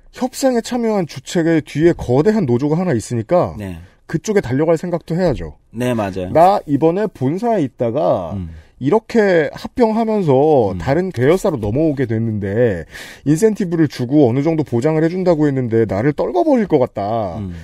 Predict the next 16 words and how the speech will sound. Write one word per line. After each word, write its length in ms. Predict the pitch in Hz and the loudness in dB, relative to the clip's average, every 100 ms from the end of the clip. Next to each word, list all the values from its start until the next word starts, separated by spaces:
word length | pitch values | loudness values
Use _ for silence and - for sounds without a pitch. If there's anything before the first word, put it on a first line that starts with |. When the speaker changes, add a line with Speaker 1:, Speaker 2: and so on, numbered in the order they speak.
| 80 - | -18 -4
Speaker 1:
그럴 260 | 170 233 | 2 2
때는 320 | 220 220 226 202 | 2 0 0 -4
그 140 | 143 | -2
사람은 600 | 175 190 180 202 175 92 - | 2 2 2 2 0 -2 2
본사에 420 | 139 180 214 196 | 2 4 4 4
성질 360 | 190 180 180 | 4 2 2
내기 260 | 165 143 123 | 2 4 2
이전에, 380 | 104 113 131 104 | 2 2 2 0
본사에도 480 | 139 170 220 196 180 | 0 2 2 0 -2
성질 320 | 202 196 143 | -4 -4 -2
내야 160 | 117 | -2
되지만 480 | 113 101 147 143 78 - _ _ _ _ | -2 -2 -2 -2 -4 -14 _ _ _ _
찾아갈 360 | - - 196 147 | -16 -8 -4 -2
노조가 280 | 101 98 85 | -2 -6 -12
필요하죠. 360 | - - 64 - - | -16 -16 -16 -20 -20
Speaker 2:
그쵸. 380 | - 113 - 95 | -16 -12 -8 -8